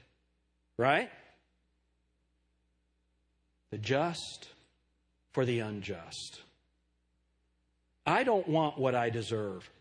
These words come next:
I want that grace, that gift. Then the word mercy, mercy is not getting what you deserve.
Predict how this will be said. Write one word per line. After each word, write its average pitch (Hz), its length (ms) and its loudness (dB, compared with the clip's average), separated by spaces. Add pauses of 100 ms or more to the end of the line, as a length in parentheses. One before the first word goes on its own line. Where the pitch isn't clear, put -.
(300)
I 175 160 4
want 185 300 2
that 127 280 0
grace, 123 680 0
that 123 480 -6
gift. - 540 -4 (520)
Then 220 140 6
the 196 80 8
word 175 220 6
mercy, 160 460 4
mercy 180 480 6
is 147 140 6
not 160 320 2
getting 151 380 4
what 143 140 4
you 139 140 2
deserve. 113 580 0